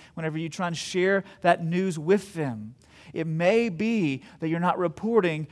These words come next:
the news, that the ac-, the accurate story. Because the for-, the latter elicits a response of reception or rejection and not indifference. Because the very first plank in the story, the very first, the lead line in the story,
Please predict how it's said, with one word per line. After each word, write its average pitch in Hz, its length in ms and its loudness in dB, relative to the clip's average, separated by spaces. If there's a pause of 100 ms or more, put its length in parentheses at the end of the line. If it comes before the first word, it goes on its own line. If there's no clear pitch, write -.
(140)
the 160 80 -2
news, 165 560 2 (260)
that - 320 0 (480)
the - 180 -8
ac-, 160 200 4
the 156 180 0
accurate 160 380 0
story. 127 680 -6 (3000)
Because 160 220 -2
the 147 80 -4
for-, 226 540 -2
the 160 120 2
latter 165 560 2 (200)
elicits 160 640 -2
a 147 80 -6
response 156 480 -4
of 131 80 -14
reception 160 440 -6
or 147 60 -8
rejection 139 540 -8
and 131 100 -10
not 139 200 -6
indifference. 123 840 -12 (440)
Because 156 240 -4
the 143 80 -2
very 160 280 0
first 160 440 -8
plank 156 500 -6
in 143 100 -6
the 127 80 -6
story, 131 440 -6
the 123 100 -6
very 156 240 0
first, 160 360 -6
the 139 300 -6
lead 180 460 -2
line 180 400 2
in 175 140 -2
the 165 100 -4
story, 156 600 -4